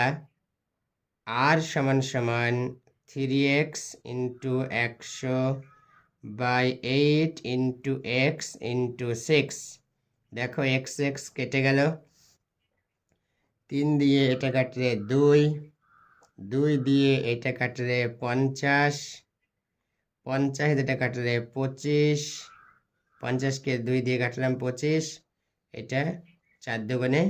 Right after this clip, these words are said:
আট, আর যাবে না কাটাকুটি। তাহলে r is equal to পঁচিশ by চার,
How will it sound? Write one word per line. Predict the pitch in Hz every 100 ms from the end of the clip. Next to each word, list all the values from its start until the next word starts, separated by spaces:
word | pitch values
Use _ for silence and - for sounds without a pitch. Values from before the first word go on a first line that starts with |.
| - - - 117
আট, | 113 - 117
আর | 123 117
যাবে | 123 117 131
না | 131 131
কাটাকুটি। | 120 123 127 143 143 151 - _ _ _ _ _ _ _ _
তাহলে | - 120 - - 120 147
r | 147
is | 131 131
equal | 123 117 113 151
to | 170 208 - _ _
পঁচিশ | 120 120 - - 147 160 165 - - - _ _ _ _
by | 110 107 113 120 156 190 - _ _ _ _ _ -
চার, | 151 123